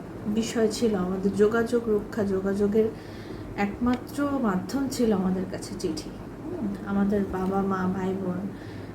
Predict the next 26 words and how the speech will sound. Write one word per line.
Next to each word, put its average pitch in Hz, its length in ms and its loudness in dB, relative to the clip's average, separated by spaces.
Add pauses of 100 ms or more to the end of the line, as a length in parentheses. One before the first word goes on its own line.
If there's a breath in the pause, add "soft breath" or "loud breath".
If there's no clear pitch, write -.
(120)
আহ, 190 140 -2
নানু 196 280 6
বাড়ি, 196 220 6
দাদু 190 280 2
বাড়ি, 190 240 2
এগুলা, 202 400 4
আহ, 202 60 2 (640)
যোগাযোগ 226 400 2
রক্ষাই 220 460 4
হতো 208 240 2
হচ্ছে, 208 440 -2
আহ, 196 400 -2
চিঠির 214 360 2
মাধ্যমে 180 460 0
একটা 185 320 -4 (100)
সময়। 196 240 -2 (200)
এখন 277 300 -4
সেই 262 180 -2
যুগ 247 200 0
নেই, 269 340 4
ইমেল, 202 300 8
মেসেজ 196 480 2
এসে 196 260 0
সব 196 160 -2 (140)
কিছু 233 420 0 (600 loud breath)
দখল 202 260 2